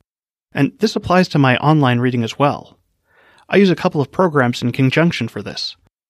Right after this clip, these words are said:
the first of which is a reader app called Instapaper. In Instapaper, I can highlight particular bits of articles I'm reading, and this is great on its own, but I can also use this to create my own notes while I'm reading to explain my thoughts of why I highlighted something.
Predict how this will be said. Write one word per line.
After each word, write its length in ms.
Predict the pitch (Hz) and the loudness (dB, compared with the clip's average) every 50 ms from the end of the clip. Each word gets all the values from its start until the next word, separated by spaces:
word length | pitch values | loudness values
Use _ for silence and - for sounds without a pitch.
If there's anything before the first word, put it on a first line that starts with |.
| _ _ _ _ _ _ | _ _ _ _ _ _
the 80 | - 143 | -4 0
first 200 | - 208 202 - | 2 2 2 2
of 100 | 165 143 | 2 0
which 140 | 156 143 - | 0 2 2
is 120 | 143 127 | 0 0
a 40 | 127 | 2
reader 300 | 127 160 165 156 143 131 - - | 2 2 2 2 0 -2 -2 -4
app 240 | 123 120 - - | -4 -4 -4 -6
called 340 | - - - 120 117 117 - - | -4 -2 0 0 0 -2 -2 0
Instapaper. 640 | - 190 - - 131 - - 92 - - - - - _ _ _ _ _ _ _ _ _ _ - | 0 0 0 0 -4 -6 -6 -6 -6 -8 -12 -18 -20 _ _ _ _ _ _ _ _ _ _ -2
In 140 | 160 165 - - | -2 -2 0 -2
Instapaper, 560 | 240 240 - 220 202 - 139 135 - 135 - - | -4 -2 0 0 2 2 2 2 0 -2 -4 -2
I 80 | 151 143 | -4 -4
can 160 | - 143 131 | -4 -4 -6
highlight 480 | - - - 202 196 185 - - _ | -4 -2 0 2 2 0 0 -2 _
particular 340 | - 160 143 185 165 165 151 | 0 2 2 4 4 2 2
bits 160 | 143 160 - | 2 0 0
of 80 | - 147 | 0 0
articles 340 | 147 165 160 156 - 131 123 | 2 2 2 0 -2 -4 -4
I'm 140 | 123 117 120 | -4 -4 -4
reading, 240 | 113 101 - - - _ _ _ _ _ _ _ _ - | -6 -8 -10 -14 -16 _ _ _ _ _ _ _ _ 0
and 260 | 151 147 147 - - - | 0 0 0 0 -4 -6
this 120 | 247 233 | -4 -4
is 140 | 262 247 - | -4 -4 -4
great 220 | - 214 214 214 208 | -2 -2 0 0 0
on 160 | 185 151 135 | 0 -2 -2
its 120 | - - | -4 -2
own, 320 | 190 190 160 127 113 117 - _ _ _ _ _ - | -2 -2 0 -2 -4 -6 -10 _ _ _ _ _ 0
but 80 | 151 | 0
I 40 | 156 | 0
can 100 | - 170 | 0 0
also 240 | - 170 180 - 185 | -2 -2 -2 -2 0
use 220 | 170 165 160 - | 0 0 0 0
this 140 | - 147 - | -2 -6 -2
to 280 | - 151 143 135 143 151 | 0 0 2 2 0 -2
create 300 | - - - 180 165 - | -4 -2 0 0 2 2
my 160 | 151 147 139 | 2 0 2
own 240 | - 165 165 156 151 | 4 4 4 4 4
notes 260 | 175 175 - - - | 2 0 -2 -4 -4
while 140 | 143 131 131 | -2 0 2
I'm 160 | 127 127 147 | 2 2 2
reading 260 | 160 151 139 123 127 - _ _ | 0 0 0 -2 -4 -8 _ _
to 100 | - 160 | 0 0
explain 380 | 151 - - - 180 185 185 160 | 0 0 -2 -2 0 2 2 4
my 140 | 147 135 120 | 4 2 2
thoughts 320 | - - 185 160 - - | 2 0 0 0 0 -2
of 100 | 135 123 | -6 -2
why 260 | 131 135 139 143 135 | 0 2 2 4 2
I 60 | 131 | 2
highlighted 480 | 127 135 165 175 135 117 104 - - - | 0 0 0 0 0 -2 -4 -8 -10 -10
something. 420 | - 110 98 - - - - - | -10 -10 -10 -10 -12 -14 -14 -14